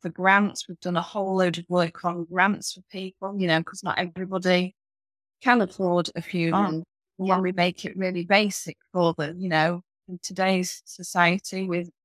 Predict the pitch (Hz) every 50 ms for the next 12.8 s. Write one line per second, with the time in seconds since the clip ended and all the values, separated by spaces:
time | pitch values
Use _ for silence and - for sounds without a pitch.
0 | _ _ - 196 208 185 180 180 180 180 - - 170 185 - - - 180 170 170
1 | - 160 - - 185 190 185 170 170 _ 240 226 - 233 226 220 196 214 196 -
2 | - - - - - - - - - 214 - - - - - - - _ - 180
3 | - - 185 180 175 175 180 175 175 170 170 175 - - - 185 175 175 - _
4 | _ _ _ _ _ - 180 208 202 196 180 175 160 160 180 - 190 180 185 170
5 | - - 202 180 - - - 170 - - 208 - 196 180 196 185 - - - 185
6 | 180 180 185 - 185 185 180 185 180 180 - _ _ _ _ _ _ _ _ _
7 | _ _ _ - 170 - - 196 190 190 196 190 180 165 175 165 156 151 147 151
8 | 156 - - - - - 165 165 160 147 143 - - _ _ _ _ - 208 214
9 | 208 180 175 175 - - 208 196 202 208 214 226 220 214 202 - - - 190 -
10 | _ _ _ _ _ _ - - - 240 220 196 - - 180 165 180 180 185 180
11 | - - 190 175 - 185 180 185 185 190 196 185 - - - 196 185 - - 190
12 | 180 185 190 185 - 185 180 180 180 180 170 95 170 175 175 175